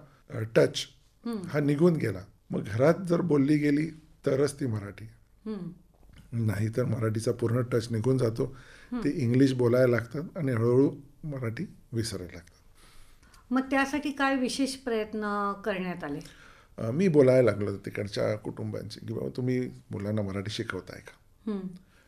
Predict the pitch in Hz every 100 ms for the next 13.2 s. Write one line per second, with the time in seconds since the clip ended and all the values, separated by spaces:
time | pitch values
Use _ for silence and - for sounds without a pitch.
0 | _ - 95 95 95 98 104 98 101 92
1 | 104 120 110 101 92 90 - - - _
2 | _ 254 226 170 - - - _ _ _
3 | 143 151 143 143 139 135 135 131 131 -
4 | 117 120 120 110 107 107 107 113 110 -
5 | 104 98 - 107 98 87 98 104 107 107
6 | 120 117 120 131 110 110 151 - 120 131
7 | 120 117 104 104 101 95 95 90 92 -
8 | _ _ 220 202 180 175 - _ - 131
9 | 131 131 139 156 151 151 151 147 147 -
10 | 123 127 127 131 - - - - - 95
11 | 92 92 101 107 113 123 110 95 95 92
12 | - 120 117 113 113 107 98 104 98 98
13 | 101